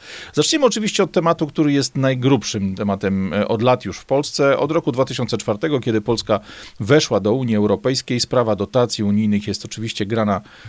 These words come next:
na wszystkich możliwych poziomach, na wszystkich możliwych nutach, pozytywnie, negatywnie, z jakąś racjonalną ro-, rozliczeniem, z jakąś racjonalną matematyką, albo tylko i wyłącznie z demagogią,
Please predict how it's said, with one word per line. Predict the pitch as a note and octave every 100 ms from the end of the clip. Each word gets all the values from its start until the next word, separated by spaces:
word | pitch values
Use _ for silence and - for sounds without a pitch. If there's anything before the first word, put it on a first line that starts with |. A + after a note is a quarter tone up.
| - -
na | A2
wszystkich | A2+ - - - G#2+
możliwych | A2 G2+ G#2 G2
poziomach, | - G2+ C3+ D3 A#2+
na | A#2 G2+
wszystkich | - B2+ - G#2+
możliwych | G#2+ G2+ F#2 F#2+
nutach, | C3 B2+ A#2+ A2+ - - -
pozytywnie, | C3+ C3+ A#2+ B2+ A#2+ A2+
negatywnie, | A#2+ A2 A2+ A#2+ G2+ A2 G#2 G2+
z | G#2
jakąś | B2 B2+ C3
racjonalną | B2+ A#2+ B2+ B2 A#2+ A#2 A2+
ro-, | A2+ A#2 A2+ A#2
rozliczeniem, | G#2+ A2 A2+ A2+
z |
jakąś | G#2+ G#2+ G#2+
racjonalną | A2 A2 G#2+ A2 A2 G#2 - -
matematyką, | - A#2+ B2 A#2 A2+ A2+ A2+
albo | A2+ D3+ B2
tylko | - B2 G#2+
i | G#2
wyłącznie | G2 F#2+ - G#2
z |
demagogią, | G#2 G#2 G2 G#2 G2+